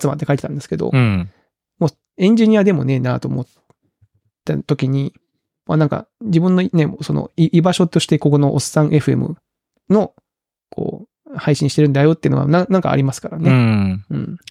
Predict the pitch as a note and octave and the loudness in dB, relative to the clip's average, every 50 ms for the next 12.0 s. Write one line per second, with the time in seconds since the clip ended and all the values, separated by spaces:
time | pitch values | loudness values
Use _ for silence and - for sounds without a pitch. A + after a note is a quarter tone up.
0 | _ - - - D#3 - - A2 F#2 G#2+ A2 A#2 B2+ B2 A#2+ A2 B2 B2+ - - | _ -10 -2 0 0 0 0 -2 -4 -4 -4 -4 -2 -2 -2 -2 -2 -4 -4 0
1 | - F3 F#3+ F#3+ F#3+ A3 G3 - G#3 E3+ C3+ C3 - - - - - D#3 C3+ - | 2 2 2 2 0 -2 0 2 2 2 2 2 0 -2 -2 -2 -4 0 0 0
2 | D3 - _ _ _ - - D#3+ D#3 D3+ - - - - - - - - - F3 | 0 -2 _ _ _ 0 2 2 2 2 -2 -10 -20 -20 -20 -20 -20 -10 -2 0
3 | D#3+ D#3 C#3 - D#3+ - _ _ - _ _ _ _ _ - - - C3+ - - | 0 0 0 -2 -6 -12 _ _ -20 _ _ _ _ _ -12 -6 -6 -6 -6 -4
4 | - - - - G2+ - - - - - G#3 - - - - - - - G3 G3 | -8 -6 -2 -2 0 0 0 -2 0 -2 -4 -2 -4 -12 -8 -6 -4 -2 -2 -2
5 | - - - _ _ - - - G#3 G3 - F3+ E3+ D#3+ C#3+ C3+ C3 A#2 A2+ A2+ | -2 -4 -8 _ _ -6 -2 0 2 2 4 4 2 4 4 4 4 4 4 2
6 | G#2 F#2+ F#2+ - G2+ G#2 G2+ G#2 G#2 A#2+ - - G#2 F#2+ G2+ G#2 - - _ - | 2 0 -4 -8 -6 -6 -6 -6 -6 -8 -8 -6 -4 -4 -4 -4 -6 -10 _ -4
7 | - G2+ D#2+ D#3+ C3 - G#2 F#2+ - - A#2 C3+ E3+ _ _ _ _ _ _ _ | -4 -2 -2 0 -2 0 2 0 2 2 0 0 -2 _ _ _ _ _ _ _
8 | _ _ _ - F#3 D#3+ C#3 B2 G2 _ - C3+ G#2 F#2+ F#2 F#2 G#2 - C3+ B2+ | _ _ _ 0 0 0 0 0 -4 _ -4 -2 -2 -2 -2 -2 -2 0 0 -2
9 | - - - C3+ - - B2 G#2+ A2+ A2 B2+ B2+ B2+ B2+ B2+ C3 - - G2 - | 0 0 -2 -2 0 2 2 2 4 4 4 4 4 4 4 4 2 0 -2 -2
10 | F2+ E2 - - _ _ _ _ - - - - C3 B2 B2 - A2+ F#2+ - - | -2 -4 -4 -8 _ _ _ _ -12 -8 0 2 4 4 4 4 2 2 2 2
11 | G#2 - _ _ - - A2 F#2 F#2 F2 F2 - G#2 F2+ E2+ F2 F#2+ G2+ - | 0 -2 _ _ -6 -4 -4 -2 -2 -4 -4 -4 -4 -2 -2 0 -2 -2 -4